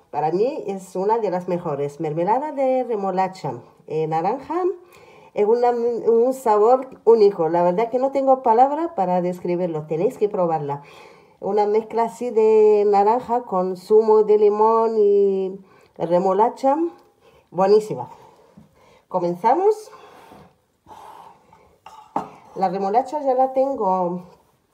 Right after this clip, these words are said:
la remolacha ya la tengo hervida. Cogemos un rallador normal y la vamos a pasar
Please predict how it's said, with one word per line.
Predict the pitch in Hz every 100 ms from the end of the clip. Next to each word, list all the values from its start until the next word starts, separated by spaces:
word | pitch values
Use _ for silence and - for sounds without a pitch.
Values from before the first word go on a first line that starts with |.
| - _ _ _ _ -
la | 165
remolacha | 175 185 190 254 277 262
ya | 247
la | 240 240
tengo | 240 247 247 233 240 240 240 233 226 190 180 - - _ _ -
hervida. | 190 165 226 302 392 427 359 - _ _ _ _ _ _ _ _ _ - - - - - _
Cogemos | - 175 202 170 147
un | 160
rallador | 147 151 151 147 196 277
normal | 202 170 254 403 - - - - - - - - _ _ - - _ - -
y |
la | 175
vamos | 170 180 208 220
a |
pasar | 220 196 226 262